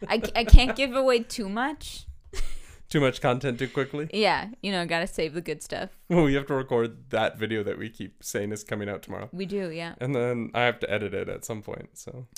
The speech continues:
Speaker 1: I'm sorry.
Speaker 2: Why are you sorry? I'm
Speaker 1: <laughs>
Speaker 2: enjoying it. We're having a good time doing this. We hope that you are too. We hope that you'll subscribe.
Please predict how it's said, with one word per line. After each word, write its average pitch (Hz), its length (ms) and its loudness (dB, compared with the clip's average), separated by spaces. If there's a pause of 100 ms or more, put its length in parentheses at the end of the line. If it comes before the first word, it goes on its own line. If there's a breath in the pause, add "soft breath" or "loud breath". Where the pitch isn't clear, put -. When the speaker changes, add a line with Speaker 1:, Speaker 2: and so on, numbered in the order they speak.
Speaker 1:
I'm 196 80 -12
sorry. 190 380 -14 (260 soft breath)
Speaker 2:
Why 147 240 -6
are 302 60 2
you 302 100 -2
sorry? 277 500 -6
I'm - 400 2
Speaker 1:
<laughs> 277 60 0
Speaker 2:
enjoying 131 380 -2
it. - 80 -14 (100)
We're 143 200 0
having 175 200 -2
a - 20 -4
good 160 140 -10
time 165 160 -4
doing 151 220 -4
this. 185 180 -8
We 147 60 -8
hope 139 180 -4
that - 120 -8
you 127 120 -2
are 127 140 0
too. 123 440 -4
We 135 120 -2
hope 185 140 0
that 233 60 2
you'll 185 120 2
subscribe. 139 360 -2